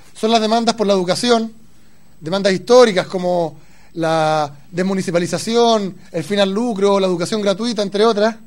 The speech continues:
no es menos cierto que hoy día los demás derechos básicos la situación es bien similar.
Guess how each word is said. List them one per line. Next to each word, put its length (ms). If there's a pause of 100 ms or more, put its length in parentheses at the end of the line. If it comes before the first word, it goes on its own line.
(1200)
no 120
es 60
menos 200
cierto 580 (300)
que 80
hoy 100
día 280
los 100
demás 180
derechos 280
básicos 360
la 80
situación 320
es 60
bien 140
similar. 420